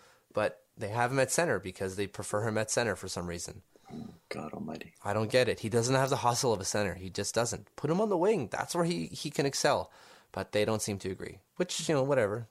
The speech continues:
Speaker 1: They're entitled to. That's where they're, they're being paid to make those decisions. I am not.
Speaker 2: No, we just get paid to write about the team's decisions.
Speaker 1: Yeah, exactly.
Speaker 2: <laughs>
Speaker 1: So for me, it's Clutterbuck.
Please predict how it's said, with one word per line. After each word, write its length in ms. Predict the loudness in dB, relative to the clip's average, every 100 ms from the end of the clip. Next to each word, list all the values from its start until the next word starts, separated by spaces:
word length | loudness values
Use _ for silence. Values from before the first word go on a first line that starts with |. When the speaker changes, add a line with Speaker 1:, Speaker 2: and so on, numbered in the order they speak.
| _
Speaker 1:
They're 160 | -2 -2
entitled 360 | 0 0 0
to. 140 | -2 -2
That's 180 | -2 0
where 140 | -2
they're, 180 | -2 -2
they're 200 | -2 0
being 200 | 0 -2
paid 320 | 0 -2 -2
to 100 | -4
make 140 | -4 -2
those 140 | -4
decisions. 460 | -4 -4 -4 -8 -8
I 200 | -6 -4
am 140 | -2 -4
not. 320 | -6 -10 -20 _ -20 -20 -10 -4
Speaker 2:
No, 220 | -4 -4 -6
we 100 | 0
just 160 | 2 4
get 160 | 2 4
paid 200 | 2 2
to 360 | 2 2 0 -2
write 200 | -2 0
about 280 | 0 -2 -4 -12 _ _
the 140 | -2 -2
team's 280 | -2 -2
decisions. 640 | 0 0 0 -2 -6 -8 -10 _ _ _ _ _ -16
Speaker 1:
Yeah, 180 | -8 -8 -8
exactly. 420 | -12 -10 -10 -10 -10 -10 -12 -14 -16 -16 -18 -18 -20 -20 -4
Speaker 2:
<laughs> 120 | -4 -4 -12 _ _ -16 -12 -8 -8 0
Speaker 1:
So 140 | 2
for 160 | 4 6
me, 140 | 8
it's 100 | 6
Clutterbuck. 640 | 6 4 6 4 0 -6